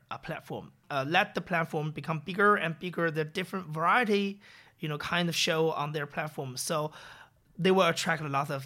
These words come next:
lot of listeners. So the traffic will bigger. And the traffic is, you know, is the business, is the money. So they will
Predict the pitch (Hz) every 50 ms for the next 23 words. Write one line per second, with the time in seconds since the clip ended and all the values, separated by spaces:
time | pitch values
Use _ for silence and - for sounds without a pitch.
0 | - - 170 160 165 165 160 156 165 180 196 220 - 233 196 143 107 110 - -
1 | - - - _ _ - - - _ - - - 180 165 175 - - - - 170
2 | - - 170 139 131 131 123 - _ - 120 - - - _ _ _ _ _ _
3 | _ _ _ _ _ _ _ - 180 180 190 180 185 - - - 254 269 - 185
4 | 160 - - - 135 135 - - - - - - - 151 127 117 107 85 - _
5 | _ _ _ _ - 170 143 - - - - 143 147 135 135 143 131 - - 104
6 | - - - 185 - - 156 156 156 143 127 - - - _ _ _ _ _ -
7 | - - - - - 180 165 185 180 175 185 190 190 196